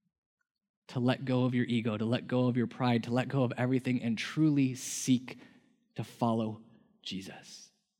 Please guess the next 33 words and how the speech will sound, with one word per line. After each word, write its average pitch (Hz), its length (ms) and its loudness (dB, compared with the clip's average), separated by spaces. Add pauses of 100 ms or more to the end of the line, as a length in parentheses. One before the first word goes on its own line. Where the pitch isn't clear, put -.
(440)
So - 160 -14
what 110 140 0
do 135 60 2
you 147 100 2
want? 165 240 0 (1800)
What - 100 -2
does 131 120 6
Jesus 135 380 2
want 123 180 -2
for 139 220 -2
you? 180 220 0 (1040)
They're 127 80 0
a 113 40 2
lot 113 260 2
closer 117 380 -2
than 104 160 -4
what 101 140 -4
you 113 140 0
ever 107 120 -2
possibly - 440 -6
could - 120 -12
have 95 100 -8
imagined. - 380 -16 (520)
Would 131 60 -2
you 123 60 2
join 123 200 4
me 113 80 4
in - 20 2
a 110 80 -4
closing 110 260 -2
word 104 120 0
of 101 100 -8
prayer? 110 260 -2